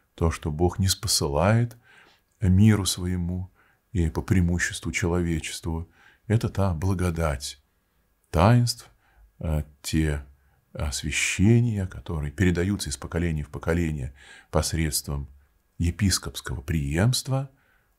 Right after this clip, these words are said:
от апостолов святых, э, перворукоположенных. И, э, таким образом, благодать таинств, э, та духовная сила,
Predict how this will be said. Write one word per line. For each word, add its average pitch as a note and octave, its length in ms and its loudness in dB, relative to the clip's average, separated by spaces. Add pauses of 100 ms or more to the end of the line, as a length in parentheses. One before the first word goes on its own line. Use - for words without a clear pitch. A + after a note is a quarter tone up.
(160)
от F#2 340 0
апостолов F2+ 760 -2
святых, F2 540 -2 (480)
э, D#2 200 -2
перворукоположенных. E2+ 1600 0 (640)
И, D3+ 340 4 (320)
э, D#2+ 240 2
таким E2+ 380 -2
образом, G2 680 -4
благодать D#2 680 -6 (220)
таинств, G2 680 2 (380)
э, D2+ 440 -4 (140)
та D2 420 -4
духовная D#2+ 480 -2
сила, F2+ 600 0